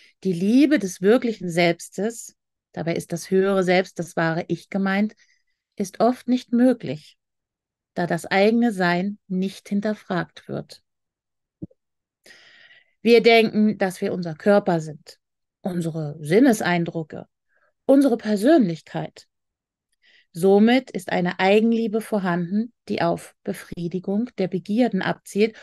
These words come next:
und nicht auf das höhere Einheitsdenken. Auf höheren Machtebenen kann dies sogar Kriege auslösen, was die schlimmsten Auswirkungen hat. Aber auch Geld oder Machtbegierde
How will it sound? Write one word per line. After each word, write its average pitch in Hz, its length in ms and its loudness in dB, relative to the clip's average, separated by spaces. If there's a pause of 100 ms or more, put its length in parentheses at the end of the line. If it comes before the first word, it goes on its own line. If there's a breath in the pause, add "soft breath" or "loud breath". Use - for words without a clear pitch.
(280 loud breath)
und - 260 -4
nicht 175 680 0
auf 175 160 -8
das - 260 -12
höhere 180 380 -2
Einheitsdenken. 156 1000 -6 (1500 loud breath)
Auf 226 220 0
höheren 285 520 6
Machtebenen 202 720 0
kann 208 200 -2
dies 240 200 -6
sogar 208 260 -4
Kriege 240 480 -2
auslösen, 175 640 -2 (300 soft breath)
was 175 200 -18
die 185 140 -14
schlimmsten 233 560 -6
Auswirkungen 175 800 -8
hat. - 240 -16 (1200 soft breath)
Aber 254 320 4
auch 233 160 -2
Geld 214 420 4
oder 165 280 -4
Machtbegierde 190 800 -2